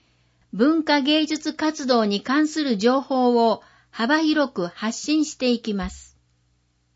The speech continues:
県立文化施設において、誰もが利用しやすい施設になるよう、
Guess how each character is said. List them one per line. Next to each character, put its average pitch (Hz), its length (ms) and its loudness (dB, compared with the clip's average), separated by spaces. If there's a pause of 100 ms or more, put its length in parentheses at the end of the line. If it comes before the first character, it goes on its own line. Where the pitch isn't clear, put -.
(1000)
県 294 300 2
立 294 260 -4
文 277 260 -4
化 311 160 -2
施 302 160 -10
設 254 280 -6
に 208 140 -2
お 226 100 -2
い 214 80 -2
て、 156 340 -8 (380)
誰 302 240 -2
も 247 160 -2
が 180 180 0
利 190 220 -2
用 311 180 0
し 311 160 -8
や 302 160 -4
す 285 160 -10
い 208 220 -6
施 - 160 -14
設 277 320 -8
に 196 160 -4
な 214 140 -4
る 196 120 -8
よ 180 420 -8
う、 - 60 -20